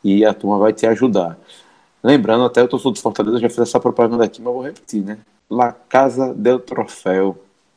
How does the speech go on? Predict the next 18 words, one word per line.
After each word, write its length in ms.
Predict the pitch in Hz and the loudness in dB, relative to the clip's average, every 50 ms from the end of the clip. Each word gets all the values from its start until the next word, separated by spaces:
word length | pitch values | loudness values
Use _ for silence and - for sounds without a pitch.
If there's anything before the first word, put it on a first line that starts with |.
| _ | _
é 120 | - 92 95 | -4 -2 -2
a 40 | |
última 460 | 92 95 98 98 - 101 104 107 101 - _ - | 0 -2 -4 -6 -6 -8 -6 -6 -6 -8 _ -10
criação 400 | - 107 107 104 104 - 92 104 | -6 -4 -2 -2 -2 -4 -4 -2
da 80 | 107 | -2
De 60 | 104 | -2
Placa 340 | 104 - 101 98 98 - 98 | -2 -2 -2 -2 -2 -2 -2
aí, 100 | 95 101 | -2 -2
em 40 | 98 | -2
parceria 320 | - 104 101 - 98 95 | -2 -4 -2 0 0 0
com 100 | 95 95 | 0 -2
quarenta 360 | 90 - 104 101 101 104 98 104 | -4 -2 -2 -2 -2 -2 -6 -8
e 40 | |
cinco 240 | - - - 92 - | -12 -12 -16 -16 -18
Minutos. 440 | 98 101 95 87 95 110 - - - _ - _ _ _ _ _ _ _ - | -18 -18 -16 -16 -16 -16 -16 -18 -20 _ -20 _ _ _ _ _ _ _ -2
Lembrando 460 | 151 165 147 127 123 127 131 131 135 | -2 0 0 2 0 0 2 0 -2
que 120 | 131 - 131 | -2 -4 -4
no 140 | 127 127 | -6 -6